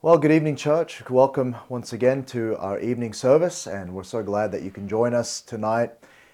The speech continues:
and particularly if you're a guest of our church and, um, perhaps you're online, this is the first, uh, live stream you've joined, and want to encourage you that once the lockdowns are, are over, we'd love to see you at church, but we're glad that we can still have this opportunity to open the Word of God tonight.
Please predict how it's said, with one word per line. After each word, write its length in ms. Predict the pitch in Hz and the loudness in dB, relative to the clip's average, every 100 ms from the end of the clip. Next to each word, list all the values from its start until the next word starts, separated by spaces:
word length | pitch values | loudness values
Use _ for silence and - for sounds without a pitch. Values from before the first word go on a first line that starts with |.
| - | -14
and 280 | 87 90 | -12 -12
particularly 380 | - - 123 139 | -10 -8 -2 -2
if 100 | 104 | -2
you're 80 | 123 | -4
a 40 | |
guest 340 | 104 113 - - | -2 -2 -4 -8
of 160 | 104 | -6
our 120 | 98 98 | -2 -4
church 560 | - 123 120 117 - | -2 2 2 2 -6
and, 340 | - 95 92 87 | -12 -10 -10 -10
um, 320 | 87 85 85 _ _ | -10 -10 -14 _ _
perhaps 320 | 101 104 - | -8 -8 -6
you're 320 | 113 101 95 - _ _ _ | -4 -2 -4 -8 _ _ _
online, 540 | 120 127 120 131 127 | -2 2 2 2 0
this 180 | 117 113 | -6 -8
is 120 | 107 | -10
the 80 | 98 | -10
first, 420 | - 113 110 - | 0 0 0 -6
uh, 220 | 107 95 | -8 -6
live 260 | 95 107 123 | 0 0 0
stream 320 | - 135 117 | -2 -2 -2
you've 160 | 98 98 | -4 -6
joined, 380 | 113 110 113 104 | -4 -2 -2 -4
and 180 | 92 - _ _ | -8 -12 _ _
want 100 | 117 | -6
to 40 | 107 | -6
encourage 380 | 101 123 131 123 | -2 2 2 2
you 200 | 123 110 | -2 0
that 280 | 104 107 | 0 0
once 340 | 98 110 117 - | 0 -2 -2 -4
the 60 | |
lockdowns 600 | 107 110 123 143 127 117 107 | -2 -2 0 2 2 0 -2
are, 240 | 104 101 - _ _ _ | -2 -4 -8 _ _ _
are 320 | 101 104 101 | -8 -4 2
over, 480 | 120 147 143 151 147 | 6 6 8 8 6
we'd 140 | 113 98 | -2 -2
love 160 | 104 | -4
to 80 | - | -4
see 220 | - 120 | -8 -4
you 160 | 117 110 | -2 -2
at 100 | 98 | -4
church, 480 | - 110 104 101 95 | -4 -2 -2 -2 -6
but 180 | 101 | -6
we're 120 | 78 123 | -4 2
glad 260 | 147 143 | 6 8
that 160 | 123 98 | 6 2
we 100 | 117 | -2
can 160 | 120 | -6
still 280 | 104 - 117 | -8 -2 -2
have 200 | 110 113 | 0 -2
this 280 | 92 113 - | -2 -6 -6
opportunity 680 | 110 107 - 113 107 104 101 | -8 -8 -10 -8 -6 -6 -8
to 140 | - | -8
open 260 | 98 104 104 | -8 -6 -6
the 80 | |
Word 160 | 98 101 | -2 -2
of 100 | 95 | -2
God 320 | 98 101 98 | -2 0 -2
tonight. 420 | - 104 110 120 | -6 -4 -2 -2